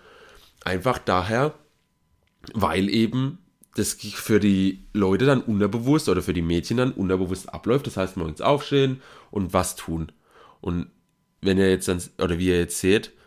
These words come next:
können Routinen wirklich helfen, einem entspannt zu bleiben, weil ich weniger Stress hab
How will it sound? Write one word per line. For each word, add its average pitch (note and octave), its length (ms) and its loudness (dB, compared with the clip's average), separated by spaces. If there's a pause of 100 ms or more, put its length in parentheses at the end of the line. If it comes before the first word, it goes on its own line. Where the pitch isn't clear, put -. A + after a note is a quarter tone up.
(920)
können C3+ 400 4
Routinen A2+ 680 0 (180)
wirklich A2 800 0 (220)
helfen, A#2+ 560 2
einem G2 400 4 (160)
entspannt F#2 600 0
zu C3+ 100 -2
bleiben, C#3+ 400 2
weil G2 140 2
ich - 240 -8
weniger F2 260 2
Stress F#2+ 320 -2
hab C#3 200 -2